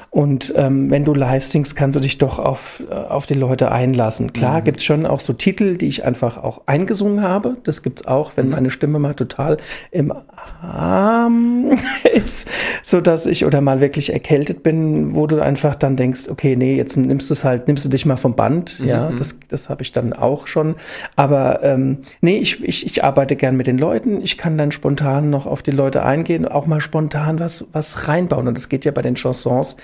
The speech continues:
Speaker 1: ohnehin gut.
Speaker 2: Ja.
Speaker 1: Ja, da kannst du ja nicht nur einfach das aktuelle politische oder auch gesellschaftliche mit reinnehmen, sondern auch ad hoc irgend dir eine Person rausgreifen und die dann auch mit einbinden.
Speaker 2: Mit einbinden,
Speaker 1: Ja,
Speaker 2: ja.
Speaker 1: also das, das finde ich toll.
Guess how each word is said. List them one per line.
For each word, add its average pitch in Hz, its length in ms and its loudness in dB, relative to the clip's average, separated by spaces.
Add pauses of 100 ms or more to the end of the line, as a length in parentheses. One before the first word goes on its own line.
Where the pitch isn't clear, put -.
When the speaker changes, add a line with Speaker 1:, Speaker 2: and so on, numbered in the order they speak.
(280)
Speaker 1:
ohnehin 135 540 2
gut. 143 460 -2
Speaker 2:
Ja. 135 60 -4 (120)
Speaker 1:
Ja, 151 160 -4 (340)
da 147 120 2
kannst 151 320 -4
du 147 40 2
ja 147 120 -2
nicht 147 200 -4
nur 143 240 0
einfach 139 320 0
das - 180 -2
aktuelle 135 560 0
politische 139 960 0
oder 135 360 0
auch 120 240 0 (180)
gesellschaftliche 139 880 -2
mit 139 280 -2
reinnehmen, 135 480 0
sondern 135 300 -2
auch 123 220 -2 (100)
ad - 160 -4 (100)
hoc - 280 0 (680)
irgend 147 340 2
dir 147 220 2
eine 156 280 2
Person 151 480 0
rausgreifen 139 880 0
und 139 220 0
die 135 100 2
dann 139 220 2
auch - 140 0
mit 143 180 -2
einbinden. 120 520 0
Speaker 2:
Mit 107 100 0
einbinden, 104 280 -4
Speaker 1:
Ja, 127 280 0
Speaker 2:
ja. - 80 -8
Speaker 1:
also 120 420 -2 (120)
das, - 420 -6
das - 120 -20
finde 220 220 0
ich - 80 -4
toll. 143 300 2